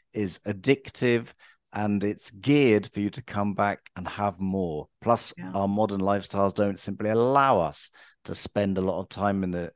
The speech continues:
Speaker 1: in the gym or, or doing, uh, exercise. And, and it's, exercise normally breaks down because you have an injury or it gets cold and dark outside or it's raining or something changes in your routine and you don't have that time anymore.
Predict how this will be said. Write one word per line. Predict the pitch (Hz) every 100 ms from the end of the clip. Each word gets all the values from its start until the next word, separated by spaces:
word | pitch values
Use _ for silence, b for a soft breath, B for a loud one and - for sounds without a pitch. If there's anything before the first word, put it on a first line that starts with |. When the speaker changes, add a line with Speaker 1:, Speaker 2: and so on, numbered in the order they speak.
| - - _ -
Speaker 1:
in | 120
the | 120
gym | 110 113 117
or, | 95 87
or | 78 85 82
doing, | 78 107 104 98 95
uh, | 90 87 78
exercise. | 73 95 - - - 90 92 - - B B B B B -
And, | 127
and | 120 139 139
it's, | 147 147 - 135 -
exercise | 143 - 151 - 139 143 -
normally | 127 143 175 127 110
breaks | 117 123 -
down | - 160
because | 110 - 104
you | 123 123
have | 113 135
an | 180
injury | 185 165 113 95 82
or | 82 92
it | 101
gets | 131 117
cold | - 107 110 117
and | 143
dark | 180 160 135
outside | 104 90 - 92 90
or | 113
it's | 143 143
raining | 160 170 156 117 98
or | 98 101
something | - 92 120 127
changes | 117 117 113 113 107
in | 110
your | 110 113 110
routine | 110 120 - 170 151
and | 104
you | 104
don't | 104
have | 98
that | 120 -
time | - 185 165 110
anymore. | 90 85 80